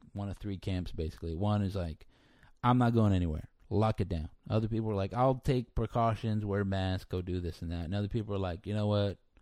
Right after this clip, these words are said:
Uh, we don't need to be locked down. This is B S. I need to live my life." And I understand all three of those. Um, yeah, like I said, I, I think that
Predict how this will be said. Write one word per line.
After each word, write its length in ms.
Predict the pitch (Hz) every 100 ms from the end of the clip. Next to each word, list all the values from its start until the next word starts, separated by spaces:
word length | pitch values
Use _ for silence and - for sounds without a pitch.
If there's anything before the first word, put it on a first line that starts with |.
| _ _ _ _ _ _
Uh, 320 | 95 90 87 87
we 100 | 104
don't 140 | 104
need 100 | 101
to 60 | 101
be 100 | 101
locked 260 | 98 95
down. 320 | 101 98 95
This 220 | 95 90 90
is 100 | 85
B 240 | 95 98
S. 240 | 92 87
I 60 | 90
need 160 | 95 87
to 80 |
live 160 | 87 90
my 100 | 85
life." 400 | 76 85 78 - - - - -
And 160 | - 101
I 180 | 123 151
understand 560 | 151 - 135 127 123
all 540 | - 110 113 113 117 - -
three 380 | 113 107 101 -
of 200 | 98 92
those. 560 | 92 85 82 78 - - - - -
Um, 440 | 92 87 85 85
yeah, 100 | 107
like 120 | 104 104
I 40 |
said, 340 | - 104 101 69
I, 340 | 104 101 95 - _ - - -
I 120 | 104
think 320 | - 104 101 -
that 360 | 92 92 -